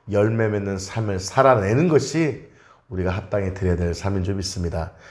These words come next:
이 기회를 믿음과 회개로 살면서 더 나은 열매를 맺어 하나님께 칭찬받는 우리가 되어야 될 줄 믿습니다. 단순하게 천국의 커튼 안에 맞추는 수준이 아니라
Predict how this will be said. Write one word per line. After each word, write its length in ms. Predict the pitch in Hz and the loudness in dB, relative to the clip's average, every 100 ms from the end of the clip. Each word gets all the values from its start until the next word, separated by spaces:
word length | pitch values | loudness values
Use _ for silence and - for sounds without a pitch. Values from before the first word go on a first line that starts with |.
| - - | -10 2
이 240 | 165 202 | 4 4
기회를 540 | - 151 151 139 90 90 | 6 6 8 6 2 -2
믿음과 420 | 107 123 117 120 | -2 0 2 2
회개로 640 | 127 123 117 110 - - | 0 0 0 0 -4 -16
살면서 600 | - 143 143 120 90 85 - | -6 -4 0 -2 -2 -6 -4
더 120 | 92 | -2
나은 260 | 98 95 | 0 0
열매를 360 | 90 92 104 101 | 0 0 0 2
맺어 600 | 95 92 113 135 185 - - - _ | 2 4 6 4 2 -4 -18 -20 _
하나님께 360 | - 127 120 107 | -4 -4 -2 -6
칭찬받는 680 | - 165 - 156 127 113 107 | -6 -8 -4 -2 2 2 2
우리가 200 | 95 87 | 0 0
되어야 180 | 95 92 | 0 0
될 120 | 90 | -2
줄 140 | 85 | -4
믿습니다. 500 | 82 - 85 80 85 - - - | -8 -6 -8 -6 -8 -12 -20 -6
단순하게 840 | - 135 147 170 160 156 165 113 - - - | 4 4 4 6 8 8 6 6 0 -12 -20
천국의 360 | - 180 185 185 | -8 -2 0 0
커튼 300 | 170 165 156 | -2 -2 0
안에 180 | 135 120 | 2 2
맞추는 380 | 98 92 117 | 2 0 -4
수준이 360 | 110 - - 120 | -4 -6 -6 -2
아니라 440 | 87 87 107 82 | -2 0 0 -2